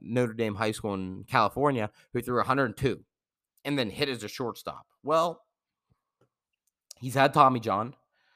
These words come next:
but he's come back strong. He had a really pretty good year this year, and I think he's trending in the right direction. I think he could be up next year.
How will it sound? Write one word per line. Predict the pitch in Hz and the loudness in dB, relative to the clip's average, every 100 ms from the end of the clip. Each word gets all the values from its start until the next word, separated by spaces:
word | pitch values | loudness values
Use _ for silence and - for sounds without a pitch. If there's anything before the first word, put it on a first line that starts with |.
| _ _ _ _ | _ _ _ _
but | 139 | -2
he's | 117 113 | -2 -2
come | 139 151 | 0 4
back | 156 151 - | 4 4 0
strong. | - 117 98 104 | -2 0 0 -2
He | 143 | -2
had | 185 | -2
a | |
really | 170 160 226 | 0 0 0
pretty | 277 - 285 | -2 -2 -2
good | 175 170 123 | 0 -2 -2
year | 131 107 65 _ _ _ _ _ _ | -2 -2 -6 _ _ _ _ _ _
this | 123 110 - | -4 -2 -2
year, | 98 90 - | -2 -4 -4
and | 123 120 113 113 - _ _ _ _ _ _ _ _ _ | -4 -2 -4 -6 -12 _ _ _ _ _ _ _ _ _
I | 107 | 0
think | 120 147 139 | 0 -2 -4
he's | 123 | -4
trending | - 135 139 | -2 -2 -2
in | |
the | 117 | -2
right | 110 120 | -2 -2
direction. | 101 107 - 156 | -4 -4 -4 -4
I | 120 | -4
think | 123 | -6
he | 110 - _ | -8 -14 _
could | - - 113 123 | -12 0 0 2
be | 151 | 0
up | 160 | 0
next | - 185 - | -4 -8 -4
year. | 233 | -4